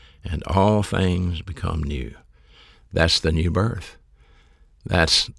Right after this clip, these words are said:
the new life. That's the power of the gospel. When you believe the Lord Jesus Christ's death, burial, and resurrection, when you put your faith in the finished work of Christ on the cross and say, "Father,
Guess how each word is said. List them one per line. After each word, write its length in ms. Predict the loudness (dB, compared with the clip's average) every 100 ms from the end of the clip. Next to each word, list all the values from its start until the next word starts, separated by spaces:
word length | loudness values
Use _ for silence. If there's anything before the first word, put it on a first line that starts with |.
| -12
the 160 | -2 2
new 260 | 6 6 6
life. 480 | 4 0 -4 -14 -20 _ -20 -20 -20 -16
That's 320 | 2 4 4 2
the 100 | 2
power 440 | 6 6 6 2
of 100 | 2
the 100 | 2
gospel. 480 | 2 2 0 -4 -2
When 140 | 4
you 160 | 8 8
believe 760 | 8 8 8 8 8 6 2 0
the 100 | 2
Lord 340 | 4 4 4
Jesus 400 | 0 0 0 -4
Christ's 520 | 0 0 0 -2 -4
death, 380 | 0 2 2 4
burial, 260 | 4 4 4
and 80 |
resurrection, 600 | 2 2 2 2 2 -2 -4
when 120 | -2
you 60 |
put 200 | -2 -2
your 100 | -2
faith 400 | 0 2 2 2 -6 -20 -18 -18 -2
in 120 | 2
the 80 | 2
finished 380 | 2 2 2 4
work 260 | 2 2
of 100 | 0
Christ 340 | 4 4 4 2
on 100 | -2
the 80 |
cross 460 | 2 4 6 4 0 -6
and 120 | 2
say, 260 | 4 4
"Father, 520 | 2 2 4 4 2